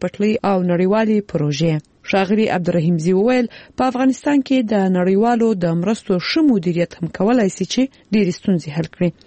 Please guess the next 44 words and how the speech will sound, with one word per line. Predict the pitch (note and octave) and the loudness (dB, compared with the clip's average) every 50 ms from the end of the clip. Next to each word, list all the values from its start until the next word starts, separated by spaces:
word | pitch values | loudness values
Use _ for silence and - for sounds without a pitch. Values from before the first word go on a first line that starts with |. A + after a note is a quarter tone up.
| _ _ - | _ _ -4
د | A3+ | -2
افغانستان | A#3 A3 A3+ B3 A#3+ A#3 - - B3+ B3 B3 | -2 0 0 0 0 -2 -2 -2 0 0 0
د | A3 A#3 A#3 A3+ A3 | 2 2 2 2 2
مالیې | G3+ G3+ F#3+ A3 A3 | 2 2 2 2 0
وزارت | G#3 G3 G3 F3+ F#3 G3 G3 - - | 0 0 0 0 0 0 0 -2 0
ویاند | F3+ F3+ F#3 F#3+ F3+ E3+ | 0 2 2 2 2 2
ویل | F3+ G3 G#3+ A3+ A3+ G#3+ | 2 2 2 0 0 -2
چې | - - A#3+ A3+ - - - - - - - | -2 -4 -4 -4 -4 -8 -20 -20 -16 -6 -4
اوس | B3 B3 - - | -4 -2 0 0
مهال | C4+ C4 C4+ C#4+ C#4+ C#4 | 0 2 2 2 0 0
د | A3 A3+ G#3+ G3+ F3+ F#3+ | 0 0 0 0 -2 -4
حکومت | - - G#3+ A3+ A#3+ A3 - - | -4 -2 0 0 0 0 -2 -2
زیات | A3+ A#3 A#3+ - - | -2 -2 -2 -2 -2
عواید | F#3+ F3 F3 F#3 G3+ G#3 G#3+ | 0 0 2 0 0 0 -2
له | F3+ | -4
ګمرکونو | D#3 - E3+ D#3 D#3 D3+ - - C4 B3+ G#3 E3+ | -2 -2 -2 -2 -2 -4 -2 0 0 2 0 0
ترلاسه | - E3 D#3 D#3 D3+ - E3 | -4 -4 -4 -4 -4 -6 -8
کیږي | D#3+ - - A3+ G#3 A#3+ G3+ | -6 -2 -2 0 0 0 0
او | F3 | -2
پر | - - D#3+ | -2 -4 -4
ځان | D3 - G3+ G#3+ A3 G3+ | -2 0 0 2 2 2
د | F3+ | 0
اقتصادي | D#3+ - - - - D#3 D3+ D3+ D#3 | -2 -4 -4 -4 -2 0 0 0 -2
اتکا | D3 - - - - A#3+ | -2 -4 -4 -4 -4 -2
پیدا | A#3+ - F3 D3+ D3+ D3 | -2 -2 -2 -2 -2 -2
کولو | - - D3+ D3 D3+ D3 D3 | -4 -2 -2 0 0 0 0
لپاره | D3+ - A3 A#3+ B3 B3 A3+ - - - - - - - - - _ A#3+ | -2 0 0 0 0 0 -2 -4 -8 -20 -20 -20 -20 -20 -20 -8 _ -2
وخت | C#4 C#4 - - - | 0 0 -2 -4 -6
ته | - D3 C#3 C3+ | -4 -4 -4 -4
اړتیا | - - - D#3 D3+ C#3 | -6 -6 -6 -6 -6 -6
لري. | F3 - - _ _ _ _ _ _ _ _ _ _ _ - G#3 | -8 -12 -16 _ _ _ _ _ _ _ _ _ _ _ -2 -2
د | |
افغانستان | A3 A3 A3+ B3+ B3+ B3 - - C4 B3+ A#3+ | -2 0 0 0 -2 -2 -2 -2 0 0 0
په | - A#3+ A3+ | 0 0 0
دولتي | G3+ G#3 G3 F#3 - - A3+ | 0 0 -2 -2 -2 -4 -6
سیستم | - - - - - G3+ G#3 | -6 -8 -8 -6 -4 -2 -2
کې | - - | 0 0
اداري | F#3 E3 D#3+ D#3 D3+ D#3 | 0 0 0 0 0 -2
فساد | - - D#3 - - G#3 G#3 - - | -2 -4 -4 -4 -2 -4 -2 -2 -2
له | D#3 | -4
اساسي | D3 - - D3+ - - - - | -2 -2 -4 -6 -8 -8 -10 -12
ستونزو | - - - C4 A#3+ - G#3 | -6 -2 0 0 0 0 0
دی | G#3+ A3 G3 | 0 -2 -2
چې | - A#3 | -2 -2